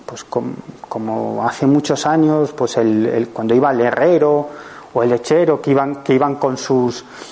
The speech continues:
con sus trajes, ¿no? Con, ataviados de una manera, de una manera especial, propio de la profesión, eh, que tenían. Es decir, aquello le llama mucho la atención. Lo primero que le viene a la mente es, "Claro, como voy a prisa a todos los sitios,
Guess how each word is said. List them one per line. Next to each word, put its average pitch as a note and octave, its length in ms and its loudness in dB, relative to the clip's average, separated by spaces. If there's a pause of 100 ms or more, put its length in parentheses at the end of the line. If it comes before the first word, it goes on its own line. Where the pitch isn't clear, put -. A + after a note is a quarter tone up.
(180)
con D3 160 2
sus C3 320 -2
trajes, D3 560 0
¿no? F3 200 0
Con, A#2+ 360 -2 (720)
ataviados C#3+ 720 0
de C#3+ 80 -2
una D3 120 2
manera, C3+ 560 0
de A#2+ 60 -6
una C3+ 140 0
manera C3 320 2
especial, E3 640 0
propio C3+ 360 0
de C3+ 80 4
la B2 140 2
profesión, C3 680 0 (720)
eh, A#2 560 2
que C3 80 2
tenían. D#3+ 560 2
Es C3+ 220 -2
decir, B2+ 180 0
aquello D#3 260 0
le E3 120 4
llama F3 180 0
mucho E3 240 -2
la C#3+ 60 2
atención. B2+ 320 0
Lo B2+ 100 0
primero D#3+ 380 2
que E3 80 2
le D#3+ 100 4
viene D#3+ 180 0
a D#3+ 60 2
la D#3+ 80 2
mente D#3+ 340 0
es, A2+ 120 -2
"Claro, G#2+ 280 -2
como A#2+ 220 -2
voy C#3 200 4
a C#3+ 100 2
prisa C#3+ 300 0
a A2 60 -2
todos C#3+ 140 0
los D3 140 0
sitios, F#3 400 -4